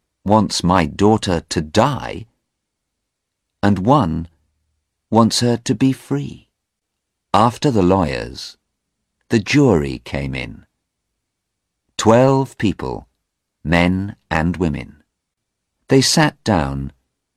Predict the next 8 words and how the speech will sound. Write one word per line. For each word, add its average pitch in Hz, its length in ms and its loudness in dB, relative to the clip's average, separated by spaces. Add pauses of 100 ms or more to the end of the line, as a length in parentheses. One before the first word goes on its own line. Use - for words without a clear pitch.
(140)
and 92 240 -2
watched - 460 0 (100)
the 73 140 -2
lawyers. 69 640 -4 (920)
They 151 120 4
looked - 460 0
at 85 180 -2
Anna, 78 440 -2